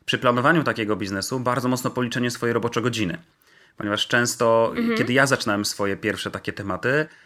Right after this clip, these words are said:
Speaker 1: to po prostu je robiłem. Natomiast dzisiaj z perspektywy czasu, jak sobie siadam i policzę, ile czasu zajęło mi napisanie danego artykułu czy danej strony internetowej, a później to podzieliłem przez liczbę godzin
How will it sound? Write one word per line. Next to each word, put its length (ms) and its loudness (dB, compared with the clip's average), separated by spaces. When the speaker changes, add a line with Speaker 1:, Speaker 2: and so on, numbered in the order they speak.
Speaker 1:
to 100 0
po 100 0
prostu 300 -2
je 100 4
robiłem. 360 0
Natomiast 360 -4
dzisiaj 220 0
z 40 -6
perspektywy 540 0
czasu, 320 -2
jak 140 -4
sobie 180 -4
siadam 420 2
i 80 -6
policzę, 380 2
ile 200 2
czasu 240 -2
zajęło 220 4
mi 100 0
napisanie 440 2
danego 260 0
artykułu 320 -4
czy 60 -6
danej 220 2
strony 320 2
internetowej, 600 -4
a 100 -4
później 280 0
to 100 2
podzieliłem 440 2
przez 180 0
liczbę 280 0
godzin 440 2